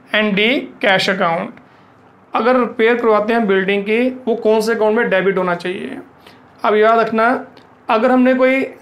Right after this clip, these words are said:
second hand building purchase की है, purchase के time उसकी अगर हम repairs करवाते हैं ताकि यहाँ पे जो है building जो है हमारे, अ, काम आने के लायक हो जाए, उस समय हम ये जो भी repair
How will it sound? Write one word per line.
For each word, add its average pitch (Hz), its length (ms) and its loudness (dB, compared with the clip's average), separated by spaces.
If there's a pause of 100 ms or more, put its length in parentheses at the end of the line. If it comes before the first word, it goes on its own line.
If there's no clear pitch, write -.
second 233 500 -2
hand 254 140 2
building 214 320 2
purchase 208 440 2
की 190 180 -4
है, 180 300 -6 (1000)
purchase 233 480 0
के 262 120 0
time 254 340 2 (800)
उसकी 233 240 -4
अगर 262 140 2
हम 262 140 2
repairs 240 400 2
करवाते 208 400 2
हैं - 400 -8 (1000)
ताकि 202 260 0
यहाँ 233 220 2
पे 226 140 0
जो 220 180 2
है 226 200 0
building 202 400 0
जो 214 100 2
है 233 60 4
हमारे, 214 340 2
अ, 285 160 -4 (1500)
काम 220 220 4
आने 220 200 2
के 214 60 0
लायक 196 240 2
हो 180 100 0
जाए, 180 300 -4 (600)
उस 233 180 -2
समय 277 440 2 (260)
हम 240 160 2
ये 254 160 4
जो 202 260 2
भी 262 120 2
repair 247 460 2